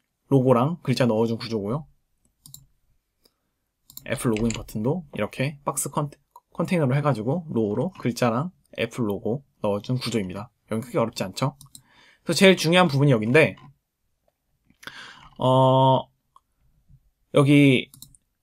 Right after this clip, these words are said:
각각 버튼에 온탭드 구글 로그인이랑 온탭드 애플 로그인 해가지고 애플 로그인과 구글 로그인 중에 어떤 걸 선택하느냐에 따라서 동작이 다르게 구현되게 설정을 해놨어요.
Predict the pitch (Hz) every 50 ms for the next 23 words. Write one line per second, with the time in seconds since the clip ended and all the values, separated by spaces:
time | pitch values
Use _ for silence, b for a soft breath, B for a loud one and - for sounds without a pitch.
0 | _ - - 160 214 196 - 147 135 - - 175 175 185 165 123 - 127 151 156
1 | 143 233 247 247 - 220 190 135 135 135 135 120 113 113 117 117 113 113 131 -
2 | - - - - 127 131 131 202 214 - _ _ - 185 202 226 254 - - -
3 | - - 165 135 120 117 120 123 139 175 196 180 143 120 113 170 202 240 240 -
4 | _ _ - - 127 139 - 190 147 131 131 117 135 139 139 127 120 143 165 -
5 | - 135 127 143 135 123 123 120 131 143 135 123 123 120 107 113 - 180 190 202
6 | 208 214 208 226 220 - 196 180 170 170 160 151 147 143 165 175 170 151 143 196
7 | 170 117 - - _ b b b b b b b b b 160 175 196 220 226 220
8 | 202 160 139 135 135 147 151 160 156 160 151 110 98 - 139 139 135 127 127 123
9 | 123 160 160 175 147 135 143 151 156 139 - 98 95 113 107 92